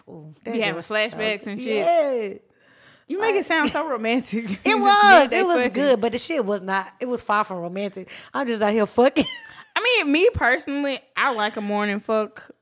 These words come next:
Speaker 2: way more than I do.
Speaker 1: Mm.
Speaker 2: Now, nighttime fucking be different, especially, like, you been drinking.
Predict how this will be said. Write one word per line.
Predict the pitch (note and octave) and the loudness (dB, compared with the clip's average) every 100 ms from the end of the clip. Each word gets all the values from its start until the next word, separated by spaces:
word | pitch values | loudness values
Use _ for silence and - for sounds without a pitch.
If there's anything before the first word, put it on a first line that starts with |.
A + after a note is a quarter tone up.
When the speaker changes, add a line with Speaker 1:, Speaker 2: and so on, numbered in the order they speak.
| - | -14
Speaker 2:
way | F3+ F3 F#3 | -4 0 0
more | F#3+ F#3+ F#3 F#3 | 0 -2 -2 -4
than | F3+ F3+ F3+ F3 F3 - _ _ _ _ | -4 -6 -6 -6 -8 -14 _ _ _ _
I | E3+ | -8
do. | E3+ F3+ F3 F3 E3+ E3 | -4 0 0 0 -2 -4
Speaker 1:
Mm. | D#4 D#4 D4 D4 D4 C#4 B3 _ _ _ - | -8 -10 -8 -6 -6 -8 -10 _ _ _ 0
Speaker 2:
Now, | B3+ C4+ | 2 4
nighttime | C#4 D4+ F4 B3 | 2 0 -2 -2
fucking | B3 A3 A3+ | -2 -4 -4
be | G3 | -6
different, | F#3+ F#3+ E3+ | -4 -4 -6
especially, | F3 A3 B3 | -4 -4 -2
like, | F#3+ F3+ | -4 -4
you | |
been | F3+ D#3+ | -6 -8
drinking. | D#3 F3 F3 F3+ F3+ | -6 -6 -6 -8 -10